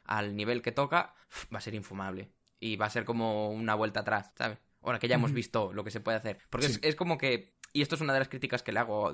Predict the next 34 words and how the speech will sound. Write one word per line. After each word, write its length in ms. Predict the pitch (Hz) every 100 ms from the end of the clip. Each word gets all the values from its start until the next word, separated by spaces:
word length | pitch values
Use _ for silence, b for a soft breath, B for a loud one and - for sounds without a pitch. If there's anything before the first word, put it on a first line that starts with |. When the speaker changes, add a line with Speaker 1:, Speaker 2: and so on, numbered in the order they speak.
| 85
Speaker 1:
a, 540 | 107 110 107 107 107 110
ahora 540 | - 104 98 65 - _
que 80 | 113
he 20 |
jugado 300 | 110 107 104
el 60 | 110
alfa, 360 | 120 - 101 b b -
y 220 | 139 120
es 120 | 120
que 520 | - 120 113 90 87 _ _ - -
es 140 | 143
un 100 | 143
calco 280 | 139 139 135
bastante 420 | 135 - 135 127
grande 300 | 127 131 139
de 80 | 139
la 80 | 110
fórmula 320 | 117 117 113
Pokémon 400 | 113 117 143 135 -
a, 220 | 120 - - -
a 120 | 120
bast-, 200 | 113 - -
o 80 | 131
sea, 200 | 135 117
hasta 200 | 110 127
un 80 | 131
nivel 180 | 131 139
bastante 680 | 123 - 123 123 117 107 107
milimétrico, 440 | 117 117 110 131
Speaker 2:
Sí, 140 | 170 -
sí, 120 | 110
sí. 40 |
Speaker 1:
¿sabes? 320 | 127 123 107 _ b b -
Y 400 | 139 117 104